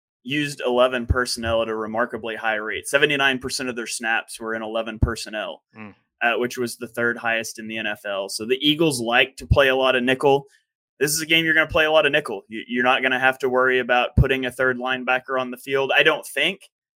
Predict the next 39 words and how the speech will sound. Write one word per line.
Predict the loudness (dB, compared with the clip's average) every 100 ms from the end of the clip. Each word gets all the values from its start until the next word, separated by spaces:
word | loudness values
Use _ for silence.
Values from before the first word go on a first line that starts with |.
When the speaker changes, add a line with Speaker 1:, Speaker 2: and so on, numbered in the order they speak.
| _ _
Speaker 1:
Uh, | 0 0 0 -2
now, | -2 -2
if | 2
Speaker 2:
We |
Speaker 1:
I | 2
Speaker 2:
only | 4
Speaker 1:
was | 2
Speaker 2:
have |
Speaker 1:
a | 0
Speaker 2:
three. | -2 -4
Speaker 1:
team, | -4 -14 _ _
Speaker 2:
We | -4
Speaker 1:
if |
Speaker 2:
only | 2
Speaker 1:
I | 4
Speaker 2:
have |
Speaker 1:
was | 4 0
a | -2
Speaker 2:
three, | -2
Speaker 1:
team | -2
Speaker 2:
so. | -4
Speaker 1:
that | -4
could, | -4 -4 -12 -14 _
you | -6
know, | -4 -4 -6 0
play | 4 4
twelve | 4 2 2 2
personnel, | 0 0 -4 -2 0
I | 2
would | 2 0
try | 0
to | -2
force | -2 -2 -2 -6
the | -8
Eagles | -6 -4 -6
into | -6 -4
base | -4 -6 -8
defense, | -12 -14 -14 -12 -10 -6
but | -6